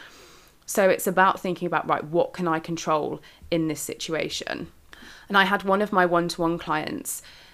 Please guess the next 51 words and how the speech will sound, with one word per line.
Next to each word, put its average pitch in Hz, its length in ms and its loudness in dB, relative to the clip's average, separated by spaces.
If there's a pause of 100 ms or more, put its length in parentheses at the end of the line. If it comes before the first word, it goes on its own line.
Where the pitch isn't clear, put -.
(140)
message 185 400 2
me 165 80 2
a 160 60 0
couple 165 260 0
of 160 120 0
weeks 165 200 0
ago - 280 -4
because 165 320 -2
she'd 185 260 -2
planned 185 320 4
to - 60 -8
go 165 160 4
to 165 160 -6
gy-, 165 180 2 (200)
the 165 100 2
gym 151 320 2
on 143 120 -4
specific - 600 -6
days, - 560 -4 (100)
and 165 360 6
we've 170 200 2
been 175 180 0
working 165 440 2
on 151 320 0 (200)
getting 160 320 0
her 156 140 -4
confidence 160 540 -6
back - 260 -6
up 139 220 -4
and 151 100 -6
getting 151 240 -4
her 151 160 -6
into 147 180 -6
the 160 60 -8
gym 151 240 -2
a 147 40 -4
little 151 200 -8
bit 143 140 -4
more 151 120 -4
regularly. 147 540 -6 (580)
And 196 220 4
then 170 380 4 (260)
the 190 200 2
one 180 260 4
day 175 200 4
that - 180 -4
she 160 460 0
had 160 200 -6
planned 156 300 -2
to - 80 -12
go, 147 480 0